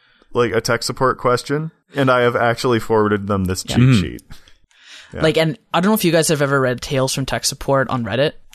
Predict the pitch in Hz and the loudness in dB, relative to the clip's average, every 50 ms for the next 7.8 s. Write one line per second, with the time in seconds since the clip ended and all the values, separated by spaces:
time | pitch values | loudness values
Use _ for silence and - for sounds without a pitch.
0 | - _ _ _ _ _ - 135 123 120 - _ _ _ _ _ - - 156 165 | -20 _ _ _ _ _ -6 -6 -6 -6 -8 _ _ _ _ _ -2 2 2 4
1 | 170 170 175 170 139 147 160 156 156 156 156 147 143 139 139 131 131 123 127 127 | 4 4 2 2 2 2 2 4 4 2 2 2 2 2 2 2 2 2 2 2
2 | 123 120 135 139 139 135 120 117 - 139 131 123 - - 131 123 - 123 120 120 | 4 4 2 2 2 2 0 -2 0 -2 -2 0 -2 -2 -4 -4 -4 -4 -4 -4
3 | 117 107 - - 104 - - 113 120 - 113 110 - - - 123 120 120 - - | -6 -8 -8 -8 -6 -4 -4 -4 -4 -6 -4 -4 -4 -4 -4 -6 -10 -10 -12 -14
4 | - - 123 117 110 104 107 - _ - - - - - - - 123 110 139 135 | -12 -12 -10 -10 -10 -10 -12 -14 _ -20 -20 -20 -20 -16 -8 -8 -4 -2 -2 -2
5 | 131 127 123 127 120 - - - - - - - - - - 113 104 92 85 85 | -2 -2 -2 -4 -6 -8 -12 -14 -12 -10 -10 -10 -8 -4 -2 0 0 2 0 -2
6 | 85 87 - _ _ _ _ - - 175 170 185 185 170 165 160 143 139 139 139 | -4 -6 -10 _ _ _ _ -2 0 0 2 2 2 2 2 2 0 0 0 0
7 | 135 135 131 131 - 127 127 139 156 165 147 131 120 113 - _ | 0 0 -2 -2 -2 -2 -2 0 0 0 0 0 -2 -2 -4 _